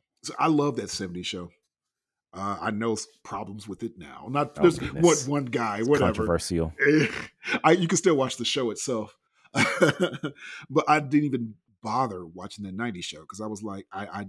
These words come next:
Speaker 1: I don't care. I don't wanna watch, I don't wanna follow Eric and Donna's kids <laughs> or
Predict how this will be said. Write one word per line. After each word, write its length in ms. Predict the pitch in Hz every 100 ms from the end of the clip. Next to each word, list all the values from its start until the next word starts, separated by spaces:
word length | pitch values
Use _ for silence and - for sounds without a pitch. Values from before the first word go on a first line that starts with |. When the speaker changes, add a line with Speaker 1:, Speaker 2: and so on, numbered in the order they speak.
| - 101
Speaker 1:
I 80 |
don't 180 | 95 92
care. 380 | - 104 95 92 -
I 60 | 107
don't 100 | 110
wanna 160 | 107
watch, 400 | 101 110 - - -
I 60 | 110
don't 100 | 107
wanna 160 | 107
follow 360 | - 117 110 104 -
Eric 240 | 107 104
and 100 | 95
Donna's 300 | 101 101 95
kids 420 | - 95 92 - - _ _
<laughs> 260 | _ _ -
or 840 | - 190 175 190 240 - 135